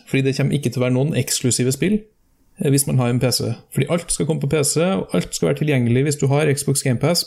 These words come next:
på P C, og da er det vanskelig liksom å skulle, eh, ja,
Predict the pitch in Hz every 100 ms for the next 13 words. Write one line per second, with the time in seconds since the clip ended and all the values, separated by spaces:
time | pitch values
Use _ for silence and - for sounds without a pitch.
0 | - 135 139 139 139 160 208 208 - -
1 | _ - _ _ - - - - 143 143
2 | 135 123 135 127 - - 113 143 139 117
3 | - 123 117 117 113 117 117 - - -
4 | _ _ _ _ _ _ - - -